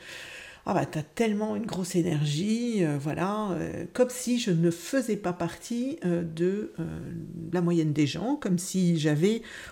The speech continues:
on va dire, euh, un capital, euh, énergie qui ressemble à un mode Android,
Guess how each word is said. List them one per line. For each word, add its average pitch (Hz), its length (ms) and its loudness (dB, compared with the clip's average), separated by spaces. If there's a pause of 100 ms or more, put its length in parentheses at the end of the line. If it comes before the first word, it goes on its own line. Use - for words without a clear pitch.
on 175 80 4
va 170 160 6
dire, 196 260 2
euh, 156 240 6
un 180 240 8
capital, 190 680 6
euh, 160 160 10 (340)
énergie 196 480 4
qui 254 140 0
ressemble 196 480 4
à 175 60 6
un 175 40 6
mode 175 300 8
Android, 196 360 4